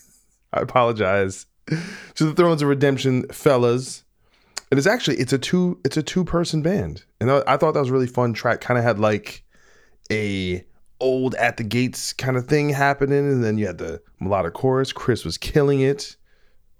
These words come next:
Fun solo. I enjoyed that. The funny thing is, they, they, they, the guy told me, he goes, "Oh, by the time you do the podcast, this song will be on Bandcamp, iTunes, Spotify." It is on Bandcamp. Go, go to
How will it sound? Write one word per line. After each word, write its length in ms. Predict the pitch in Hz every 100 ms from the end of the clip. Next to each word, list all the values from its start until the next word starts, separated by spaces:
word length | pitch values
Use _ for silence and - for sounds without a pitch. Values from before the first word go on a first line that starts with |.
| -
Fun 260 | 120 107
solo. 720 | 101 - 120 120 120 123 139 - _ _ _ -
I 120 | 110
enjoyed 360 | 110 104 127 123
that. 220 | - - _ _ _ _ _ _ _ _ _ _ _ -
The 100 | 104
funny 180 | 139 131
thing 140 | 107
is, 80 | 95
they, 100 | 101
they, 160 | 80 - -
they, 160 | 101
the 100 | -
guy 160 | 101 101
told 160 | - 104
me, 80 |
he 60 | 120
goes, 180 | 120 101
"Oh, 60 | -
by 160 | 143 143
the 60 |
time 320 | 147 185 175
you 80 | 170
do 120 | 160
the 80 | 165
podcast, 640 | - 180 147 - 131 123 -
this 200 | 123 123
song 240 | 147 135
will 60 | 117
be 140 | 120
on 180 | 113 104
Bandcamp, 440 | 110 107 104 110
iTunes, 760 | - 107 104 - 107 107 101 - _
Spotify." 720 | - 107 98 98 90 87 85 - _ _ -
It 140 | 117
is 100 | 123
on 180 | 139 127
Bandcamp. 580 | 123 113 107 95 80 - - _ _ _
Go, 140 | - 110
go 260 | - 120
to 400 | 113 110 104 98